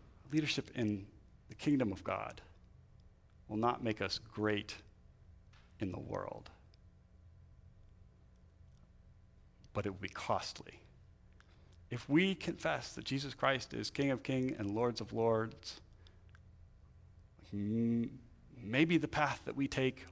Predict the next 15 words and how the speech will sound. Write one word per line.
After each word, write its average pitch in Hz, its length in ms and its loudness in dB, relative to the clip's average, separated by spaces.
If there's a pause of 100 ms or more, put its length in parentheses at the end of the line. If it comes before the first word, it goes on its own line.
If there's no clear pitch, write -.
(120)
also 135 320 2
follows 117 720 4 (600)
the 98 80 -8
cross. - 460 -4 (1800)
Uh, - 60 -8 (800)
the 123 80 -2
sacrifice, - 920 0 (1300)
the 113 80 -6
self-emptying, - 760 4 (1500)
the 101 140 -8
loving 120 580 6
the 101 80 0
least 95 300 -6
of 104 100 -12
these. - 400 -10